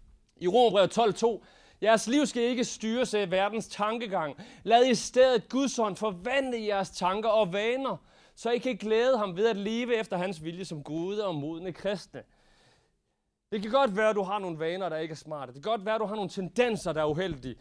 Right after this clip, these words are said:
Nogle måder at tænke på, som bliver ved med at trække dig mod det forkerte.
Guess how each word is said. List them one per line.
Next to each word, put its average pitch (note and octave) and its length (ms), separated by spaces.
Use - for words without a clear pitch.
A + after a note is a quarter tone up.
Nogle G3 260
måder A3 300
at G#3 120
tænke G#3+ 380
på, F#3+ 340
som G3 300
bliver F#3 180
ved A3 100
med A#3 120
at F#3 100
trække A3 540
dig G3+ 180
mod G#3+ 440
det F#3+ 120
forkerte. G3 560